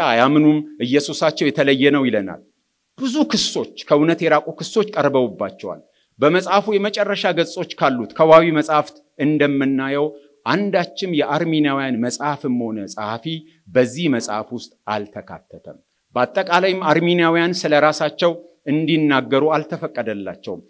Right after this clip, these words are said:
ስለዚህ ሐሳቦቹ በሙሉ እንዲህ ያረጋሉ፣ እንዲያምናሉ የሚባሉት ደራሲውና እርሱ የጠቀሳቸው ካልቪናውያን ጸሐፊዎች ስለ አርሜናውያን የሚያስቧቸው ናቸው። በትክክልም እንደዛ ለማለታቸው አንድም ማስረጃ አልቀረበልንም።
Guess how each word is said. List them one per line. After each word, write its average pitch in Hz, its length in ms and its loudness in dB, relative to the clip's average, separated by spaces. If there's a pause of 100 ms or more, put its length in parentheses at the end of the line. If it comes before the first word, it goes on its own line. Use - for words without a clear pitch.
(240)
ስለዚህ 202 340 2
ሐሳቦቹ 202 640 2
በሙሉ 185 280 4 (100)
እንዲህ 190 300 -2
ያረጋሉ፣ 165 580 4
እንዲያምናሉ 151 640 0
የሚባሉት 131 560 0 (400)
ደራሲውና 151 800 4 (480)
እርሱ 220 300 8
የጠቀሳቸው 214 800 0
ካልቪናውያን 180 760 2
ጸሐፊዎች 175 580 0 (240)
ስለ 226 220 0 (120)
አርሜናውያን 190 720 2
የሚያስቧቸው 156 920 -2
ናቸው። 85 320 -20 (300)
በትክክልም 196 640 0
እንደዛ 156 280 0 (100)
ለማለታቸው 156 640 -2 (280)
አንድም 202 240 -2
ማስረጃ 120 400 -4 (480)
አልቀረበልንም። 92 800 -8